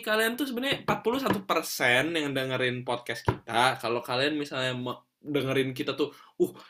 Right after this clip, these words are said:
ini kayaknya orang-orang punya saran yang baik nih buat, buat aku, buat aku." Nah,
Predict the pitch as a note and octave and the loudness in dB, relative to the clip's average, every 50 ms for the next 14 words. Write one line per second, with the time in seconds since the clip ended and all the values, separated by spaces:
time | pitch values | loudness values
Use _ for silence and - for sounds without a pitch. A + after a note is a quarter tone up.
0 | - - - - E3 F#3+ G3+ G3+ G#3 F#3+ G3 A3 A3 G3+ F#3+ F3+ E3+ F3 F#3 G3+ | -20 -16 -8 -2 2 2 2 2 2 2 2 2 2 0 -2 -2 -2 -4 -6 -6
1 | A3 G#3+ G3 G3 F3+ F3 F#3 - F#3 E3 D#3+ E3 E3 E3+ E3+ E3+ E3+ D#3+ C#3+ A2+ | -4 -4 -4 -2 -2 -2 -2 -2 -2 -2 0 0 0 -2 -2 -6 -6 -6 -4 -2
2 | G#2+ B2+ F3 - - G#3 A3 G#3+ F3+ D3+ D#3+ D#3+ D#3 - - F3 D#3+ D3+ D#3 - | 0 0 -2 -2 -2 -2 0 0 2 6 6 6 4 4 -2 0 2 2 2 2
3 | - E3 D3 - - G#3 G3+ G3+ G3 F3 D#3 D3 C#3 B2+ - C#3 C#3+ C#3 - G3+ | 0 0 0 2 6 8 10 10 10 8 6 2 2 2 2 -2 -4 0 2 4
4 | G3 D#3 G#2 F#2+ F#2 | 4 4 2 0 -4